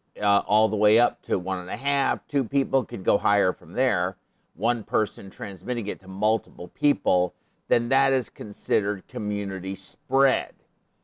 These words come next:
So that's what the effective reproduction rate, uh, means.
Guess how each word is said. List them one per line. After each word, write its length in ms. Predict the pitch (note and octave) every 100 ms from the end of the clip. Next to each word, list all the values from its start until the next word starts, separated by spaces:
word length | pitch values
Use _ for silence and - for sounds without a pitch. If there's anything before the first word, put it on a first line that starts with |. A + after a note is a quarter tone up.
| _
So 200 | - G#2+
that's 280 | A#2 B2+ -
what 220 | C3 -
the 140 | A2
effective 760 | F#2+ _ - B2+ - B2 A2 F#2+
reproduction 1120 | A2 - G2+ F2 G#2+ - - G#2 F#2 D2 E2
rate, 480 | G2 F#2 E2+ - _ _ _ _ _
uh, 320 | F2+ F#2+ F2+ G2+
means. 520 | B2+ D2+ - -